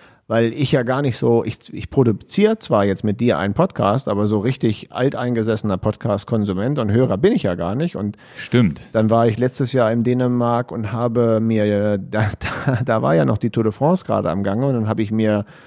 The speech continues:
Speaker 1: äh, viel von der Tour de France angehört, weil wir haben ja keinen Fernseher mit im Urlaub.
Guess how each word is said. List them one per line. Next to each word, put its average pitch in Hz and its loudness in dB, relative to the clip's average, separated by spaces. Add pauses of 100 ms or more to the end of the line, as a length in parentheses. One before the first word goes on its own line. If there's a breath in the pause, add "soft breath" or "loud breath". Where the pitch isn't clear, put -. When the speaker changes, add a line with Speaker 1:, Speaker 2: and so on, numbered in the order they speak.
(340 loud breath)
Speaker 1:
äh, 110 -2
viel 151 4
von 139 0
der 120 2
Tour 123 2
de 113 2
France 165 0
angehört, 101 0
weil 107 0
wir 101 -2
haben 101 -2
ja 98 -2
keinen 98 -4
Fernseher 127 0
mit 120 -4
im 120 -2
Urlaub. 135 0